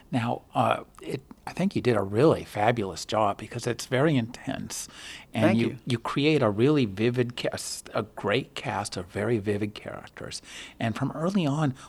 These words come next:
Speaker 1: what strikes me is that you think that, you mentioned that it's something, it has a lot to do with his class and the education of his parents and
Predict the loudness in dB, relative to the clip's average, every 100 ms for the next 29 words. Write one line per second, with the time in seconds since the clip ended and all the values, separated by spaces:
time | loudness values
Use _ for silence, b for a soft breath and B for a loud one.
0 | -4 -2 -2 -2 -2 -2 0 2 2 -2
1 | -6 -2 -2 -2 -2 -2 -2 -4 0 0
2 | 0 -4 -2 0 4 4 2 -2 -2 -2
3 | B B B -6 -4 -2 -2 -2 0 -2
4 | -4 -6 -4 0 2 4 4 0 -2 2
5 | 2 2 -4 -8 -10 -8 -8 -4 -2 -2
6 | -4 -6 -6 -6 -6 -8 -8 -8 -4 -4
7 | -2 -4 -6 -8 -14 -4 2 4 2 -2
8 | -6 -6 -6